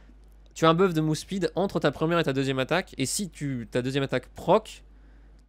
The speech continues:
on t'enlève ton buff de move speed. Donc ça veut dire que, je suppose que, euh, le Akshan ne peut pas bouger lorsqu'il utilise sa deuxième auto-attaque. Euh, donc,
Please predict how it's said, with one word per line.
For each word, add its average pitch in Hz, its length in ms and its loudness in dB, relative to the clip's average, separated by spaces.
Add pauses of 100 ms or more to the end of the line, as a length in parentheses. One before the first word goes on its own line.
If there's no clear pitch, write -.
(420)
on 139 100 0
t'enlève 196 400 4
ton 175 120 -2
buff 165 180 4
de 151 80 0
move 147 100 0
speed. 107 340 -6 (600)
Donc 156 120 0
ça 180 100 4
veut 190 100 2
dire 254 160 2
que, 147 220 2 (1200)
je 143 100 0
suppose 202 400 0
que, - 120 -2
euh, 127 440 4 (100)
le 127 340 0
Akshan 139 220 2
ne 160 80 2
peut 123 100 -2
pas 151 120 8
bouger 143 320 0
lorsqu'il 139 240 -2
utilise 139 160 -6
sa 127 80 -4
deuxième 120 260 -4
auto-attaque. 120 480 -6 (1300)
Euh, 117 920 2
donc, 123 480 -8